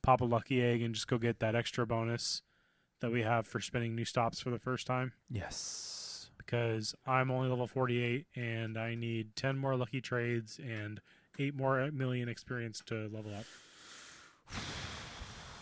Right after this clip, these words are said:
Speaker 2: Just to forty-nine?
Speaker 1: Yeah.
Speaker 2: Whoa. God, I'm not looking forward to that.
Speaker 1: <laughs> So, for me, this weekend's more gonna be about the X P grind than it is for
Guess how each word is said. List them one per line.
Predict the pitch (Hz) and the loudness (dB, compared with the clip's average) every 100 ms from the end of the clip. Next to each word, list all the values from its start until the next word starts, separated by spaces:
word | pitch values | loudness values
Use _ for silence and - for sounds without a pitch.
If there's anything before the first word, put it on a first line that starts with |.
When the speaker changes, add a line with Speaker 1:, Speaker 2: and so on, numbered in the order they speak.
| - - - - - | -14 -16 -16 -18 -2
Speaker 2:
Just | - 127 - | 4 4 6
to | 113 101 | 6 6
forty-nine? | - 113 104 92 107 180 165 - - - | 6 6 8 6 6 6 2 -8 -20 -6
Speaker 1:
Yeah. | 123 117 - _ _ - - | -2 -2 -4 _ _ -16 -2
Speaker 2:
Whoa. | 147 123 107 95 85 - _ _ _ _ _ _ _ _ _ _ _ _ - | 2 4 4 0 -6 -18 _ _ _ _ _ _ _ _ _ _ _ _ -10
God, | 104 98 | -2 2
I'm | 98 101 | 4 4
not | 92 | 4
looking | 87 92 90 | 0 -2 -2
forward | 87 90 90 | 0 0 0
to | |
that. | 90 85 87 - | -2 -2 -2 -4
Speaker 1:
<laughs> | 160 - - _ _ _ - - - - | -6 -6 -12 _ _ _ -20 -20 -20 -14
So, | - 131 113 113 - _ _ _ _ _ _ _ _ _ | -2 2 2 0 -6 _ _ _ _ _ _ _ _ _
for | - | 0
me, | 151 151 143 | 6 8 8
this | 139 | 6
weekend's | 143 135 139 123 | 4 2 2 0
more | 123 127 123 | -2 -2 0
gonna | 123 | 0
be | 120 | 0
about | 117 113 113 | 0 -2 -2
the | 117 | -2
X | 107 - | -2 -2
P | - 110 | -2 -2
grind | 110 107 110 110 | -2 -4 -4 -4
than | 107 | -4
it | 110 107 | -2 -2
is | 110 107 | -4 -6
for | - 110 104 107 101 | -6 -6 -4 -6 -8